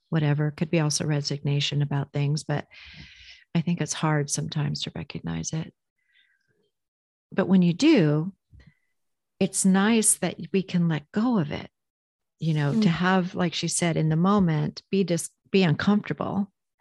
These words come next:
Speaker 1: live with the discomfort rather than have the resentment. In my twelve-step program, we have, um, there's a passage that we read on page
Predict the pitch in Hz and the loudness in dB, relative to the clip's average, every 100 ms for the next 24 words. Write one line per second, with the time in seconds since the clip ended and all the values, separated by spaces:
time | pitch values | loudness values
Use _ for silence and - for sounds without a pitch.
0 | _ - 196 202 190 156 156 - - 196 | _ -6 -4 0 0 0 -2 -2 0 0
1 | - - - 170 160 151 151 151 156 143 | -2 -6 -4 -2 0 0 0 0 0 -2
2 | 147 143 160 160 - - - - _ _ | -4 -2 -2 -2 -4 -6 -10 -14 _ _
3 | - - 190 180 170 160 208 226 - 160 | -20 -4 2 4 4 2 -2 -2 0 -2
4 | - 170 160 160 147 143 151 - _ _ | -2 -4 -2 -2 -2 -2 -6 -10 _ _
5 | 175 165 175 160 170 160 156 151 147 - | -6 -2 -2 -2 -2 -2 -2 -4 -6 -12
6 | _ - 151 147 147 147 - _ - _ | _ -8 -2 0 0 -2 -8 _ -20 _
7 | _ _ _ _ _ _ _ _ 185 160 | _ _ _ _ _ _ _ _ -2 -2
8 | 151 147 220 233 - 156 143 156 156 165 | -2 -4 0 2 2 0 -2 -4 -2 -2
9 | 156 156 151 147 147 156 156 165 147 - | 0 0 0 0 0 -2 -2 -2 -4 -8